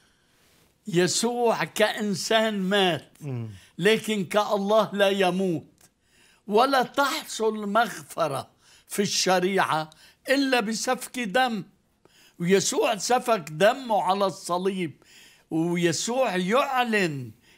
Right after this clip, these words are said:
Speaker 1: الفداء الإلهي، بيقول: "ينبغي أن يتألم المسيح أولا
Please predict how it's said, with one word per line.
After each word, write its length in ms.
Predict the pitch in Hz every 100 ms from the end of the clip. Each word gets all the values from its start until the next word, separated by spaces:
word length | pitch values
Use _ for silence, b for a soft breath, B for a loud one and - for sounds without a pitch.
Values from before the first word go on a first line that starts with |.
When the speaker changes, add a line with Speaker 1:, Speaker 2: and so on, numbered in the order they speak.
| -
Speaker 1:
الفداء 920 | 196 196 147 208 196 156 269 285 320 254
الإلهي، 960 | 196 - 220 196 196 165 - 151 143 b b b -
بيقول: 540 | 170 196 208 202 165 b b 170
"ينبغي 880 | 160 240 294 285 254 208 175 175
أن 320 | 185 196 208 208
يتألم 1040 | 180 - 196 - 254 277 262 226 196 185
المسيح 840 | 196 185 185 151 214 233 175 - -
أولا 680 | 262 277 254 269 277 277